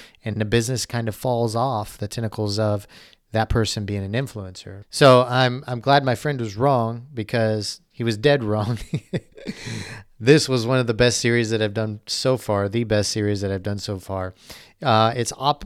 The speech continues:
opened up a lot of opportunities for me. It's in-, helped me increase my business, um, professionally, the brand, the brand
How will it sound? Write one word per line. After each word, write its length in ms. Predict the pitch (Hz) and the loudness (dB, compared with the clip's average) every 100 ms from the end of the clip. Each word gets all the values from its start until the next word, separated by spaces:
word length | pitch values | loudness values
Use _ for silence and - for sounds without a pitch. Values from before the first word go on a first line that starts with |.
| - | -4
opened 360 | 143 180 147 | -2 0 4
up 180 | 143 143 | 4 4
a 20 | |
lot 220 | 117 123 | 2 2
of 40 | 135 | 2
opportunities 640 | 127 135 131 143 151 95 | 0 -4 -6 -6 -6 -8
for 200 | - 101 | -10 -10
me. 100 | 98 110 | -10 -12
It's 400 | 110 - - - | -14 -14 -12 -12
in-, 240 | 151 107 101 | -10 -12 -8
helped 260 | 104 117 - | -4 -4 -2
me 140 | 117 | -4
increase 340 | 107 - 110 - | -4 -4 -4 -4
my 120 | 104 | -2
business, 560 | 107 107 113 104 - - - - _ | -2 -2 -2 -2 -6 -10 -20 -20 _
um, 160 | 107 98 | -8 -4
professionally, 1040 | - 107 127 131 - 127 120 120 120 156 131 | -2 0 0 0 0 -2 0 0 -2 -8 -10
the 160 | 101 | -10
brand, 640 | 90 87 98 110 110 110 98 | -4 -2 0 0 0 0 -4
the 80 | |
brand 480 | 90 101 104 101 98 | -6 -6 -4 -4 -6